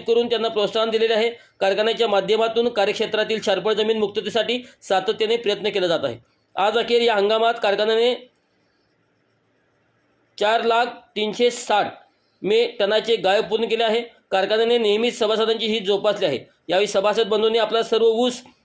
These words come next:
आपल्याच कारखान्यात जळीतच पाठवून सहकार्य करावे असे आवाहन देखील कारखान्याचे मार्गदर्शक संचालक उद्यान पंडित गणपतदादा पाटील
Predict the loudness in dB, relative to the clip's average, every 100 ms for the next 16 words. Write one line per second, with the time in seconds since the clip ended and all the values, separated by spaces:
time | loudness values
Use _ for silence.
0 | -4 -4 0 -2 0 0 2 0 0 0
1 | 2 0 0 0 2 2 0 -2 0 0
2 | 0 0 0 2 2 2 2 0 0 0
3 | 0 0 0 0 0 0 0 -2 -6 _
4 | _ -2 0 2 0 0 -2 -10 _ -4
5 | -2 0 0 -2 -2 -2 0 0 0 0
6 | 0 0 2 0 0 0 -2